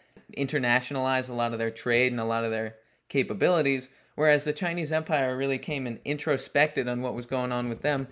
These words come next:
They had a lot of turmoil in terms of politics in their nation, but they ended up becoming a very strong economy off of it, regardless of what you might think of their political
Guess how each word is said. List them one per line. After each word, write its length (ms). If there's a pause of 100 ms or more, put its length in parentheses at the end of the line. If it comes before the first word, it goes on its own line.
(260)
They 80
had 200
a 40
lot 280
of 140
turmoil 560
in 100
terms 280
of 80
politics 640
in 80
their 160
nation, 500 (340)
but 260
they 160
ended 220
up 140
becoming 400
a 40
very 260
strong 300
economy 460
off 240
of 120
it, 180 (220)
regardless 480
of 60
what 120
you 80
might 200
think 160
of 80
their 320 (420)
political 720